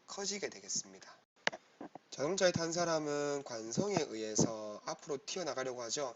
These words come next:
이때 에어백이 있으면 역시나, 어, 시간을 길게 해서 충격을 줄일 수 있습니다. 충돌이 일어날 때 충격을 줄일 수 있는 방법은 무엇이 있습니까? 바로 힘이 작용한 시간을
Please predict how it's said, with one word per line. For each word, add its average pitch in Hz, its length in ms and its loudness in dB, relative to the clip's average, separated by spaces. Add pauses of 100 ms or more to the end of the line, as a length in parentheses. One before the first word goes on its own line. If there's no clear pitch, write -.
이때 - 400 -8 (140)
에어백이 135 480 -2
있으면 113 520 2 (420)
역시나, 120 600 -2 (460)
어, 104 240 -6
시간을 143 500 4
길게 110 340 -8
해서 113 460 -2 (100)
충격을 143 680 -6
줄일 123 240 -6
수 - 120 -6
있습니다. 98 560 -4 (880)
충돌이 190 380 2
일어날 143 300 2
때 131 240 -2
충격을 156 400 0
줄일 131 160 -4
수 - 60 4
있는 127 140 -2
방법은 117 180 -4
무엇이 104 200 -8
있습니까? 127 540 0 (260)
바로 101 460 -8 (560)
힘이 170 600 -2 (920)
작용한 120 720 -4 (1300)
시간을 135 680 -2